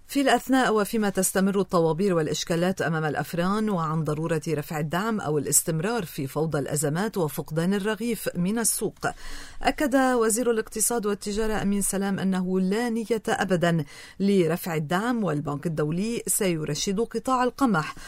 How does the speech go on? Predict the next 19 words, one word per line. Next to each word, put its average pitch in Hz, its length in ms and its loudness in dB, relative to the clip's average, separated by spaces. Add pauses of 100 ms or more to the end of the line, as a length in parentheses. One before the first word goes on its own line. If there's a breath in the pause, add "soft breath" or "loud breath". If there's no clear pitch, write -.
(200 loud breath)
وتوزيعه 190 760 2
لفترة 156 480 -4
تسعة 156 640 -2
أشهر - 480 2 (320 loud breath)
بعد 220 280 6
بدء 214 600 2
العمل 214 440 2
بقرض 180 460 -2
المية 202 400 2
وخمسين 214 580 0
مليون 160 360 2
دولار، 202 440 2 (340 loud breath)
لحين 269 460 2
ترتيب 156 380 0
الأمور 202 540 2
من 160 180 0
خلال 151 420 -2
تشديد 196 380 -2
الرقابة 233 600 4